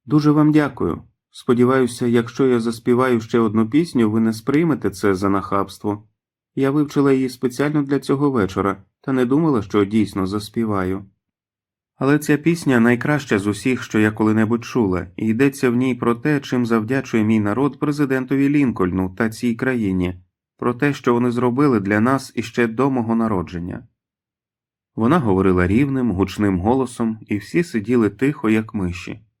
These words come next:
і уважно слухали. Її рідня сиділа купкою і не ворушилася.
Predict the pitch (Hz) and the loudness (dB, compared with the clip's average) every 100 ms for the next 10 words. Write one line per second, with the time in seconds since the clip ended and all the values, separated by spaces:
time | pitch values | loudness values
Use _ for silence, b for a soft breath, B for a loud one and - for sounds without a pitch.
0 | _ 117 110 101 117 117 98 - 90 85 | _ -2 -2 -2 -4 -4 -8 -8 -8 -6
1 | - 90 90 - _ _ _ _ _ _ | -6 -6 -6 -12 _ _ _ _ _ _
2 | _ - 120 135 127 117 113 147 131 107 | _ -2 2 2 2 0 0 -2 -2 -4
3 | 101 98 110 98 113 131 - 92 90 90 | -4 0 0 -2 -6 -10 -2 2 2 0
4 | 101 104 110 123 - 87 82 87 - | -4 -4 -4 -4 -4 -4 -4 -8 -10